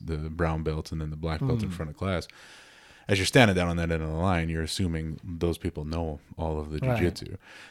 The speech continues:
Speaker 1: and they do. You know it, right?
Speaker 2: Yeah.
Speaker 1: At, like, a purple belt level, maybe, 'cause that's when
Speaker 2: Yeah.
Speaker 1: you know jujitsu.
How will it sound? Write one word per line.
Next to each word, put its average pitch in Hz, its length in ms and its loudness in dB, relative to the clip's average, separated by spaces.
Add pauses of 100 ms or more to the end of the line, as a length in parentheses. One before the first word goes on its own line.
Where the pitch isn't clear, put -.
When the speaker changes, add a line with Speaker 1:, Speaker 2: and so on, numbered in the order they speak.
(120)
Speaker 1:
and 80 100 -2
they 73 60 -2
do. 80 520 4 (800)
You - 120 -8
know 85 380 6
it, 78 240 -2 (280)
right? 127 120 0
Speaker 2:
Yeah. 104 220 -2
Speaker 1:
At, 82 120 -2
like, 78 160 -6
a - 40 -8
purple 90 340 2
belt 73 260 -2
level, 76 260 -4
maybe, 76 340 -4
'cause - 180 -8
that's 78 160 -4
when 156 160 4
Speaker 2:
Yeah. 76 120 0
Speaker 1:
you 82 60 0
know 85 320 6
jujitsu. 78 760 0